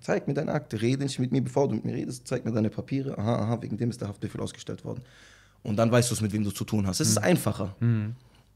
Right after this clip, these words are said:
Speaker 1: Und, äh, die guten Dinge, die ich da rausgenommen hab, bis natürlich auf die Intention jetzt, äh, den geraden Weg zu gehen, sind einige gute Freunde, einige gute Freunde, die jetzt auch den geraden Weg gehen, dass wir uns alle gegenseitig unterstützen und, äh,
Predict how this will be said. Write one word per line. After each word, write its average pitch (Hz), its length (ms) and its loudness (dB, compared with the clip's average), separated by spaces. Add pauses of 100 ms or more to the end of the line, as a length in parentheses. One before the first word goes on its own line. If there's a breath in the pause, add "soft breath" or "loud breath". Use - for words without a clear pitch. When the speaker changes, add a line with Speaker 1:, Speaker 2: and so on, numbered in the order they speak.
(840)
Speaker 1:
Und, 110 380 2
äh, 98 340 0
die 104 140 -2
guten 123 260 2
Dinge, 120 200 6
die 110 100 0
ich 101 100 0
da 110 80 0
rausgenommen 104 480 2
hab, 98 160 -2
bis 117 160 2
natürlich 101 360 2
auf 98 120 0
die 107 100 -4
Intention 104 560 0
jetzt, 107 240 -2
äh, 101 300 -4 (260 soft breath)
den 98 120 0
geraden 98 380 2
Weg 98 160 -2
zu 107 120 -6
gehen, 98 240 -2
sind 92 240 -6 (360 loud breath)
einige 101 340 4
gute 101 260 -4
Freunde, 104 520 -2 (960 soft breath)
einige 104 320 4
gute 101 200 0
Freunde, 101 320 2
die 98 80 -2
jetzt 101 140 -4
auch 101 140 2
den 104 160 2
geraden 101 400 0
Weg 104 160 -4
gehen, 104 260 0
dass 107 200 -4
wir 110 160 -2
uns - 160 -2
alle 104 160 -2
gegenseitig 101 480 -2
unterstützen - 580 -4
und, - 400 -8
äh, - 300 -8